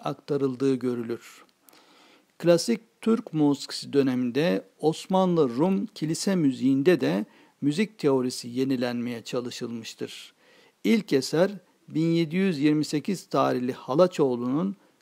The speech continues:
Karamanlı Türkçesinde yazdığı Edvar, sonuncusu ise bin sekiz yüz kırk üç tarihli Rumca Edvar'dır. Bu konuda Türk Musikisi Atlası'nın iki bin on dokuzunda yayınlanan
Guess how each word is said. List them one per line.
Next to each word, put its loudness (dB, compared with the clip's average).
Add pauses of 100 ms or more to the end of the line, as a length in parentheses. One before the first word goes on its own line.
(100)
Karamanlı 2
Türkçesinde -6
yazdığı -2
Edvar, 0 (320)
sonuncusu 0
ise 0 (320)
bin -2
sekiz -4
yüz -2
kırk -8
üç -8
tarihli 0 (380)
Rumca 2
Edvar'dır. -8 (800)
Bu -2
konuda 2 (380)
Türk 0
Musikisi 0
Atlası'nın -4 (320)
iki -4
bin 0
on 0
dokuzunda 0
yayınlanan -2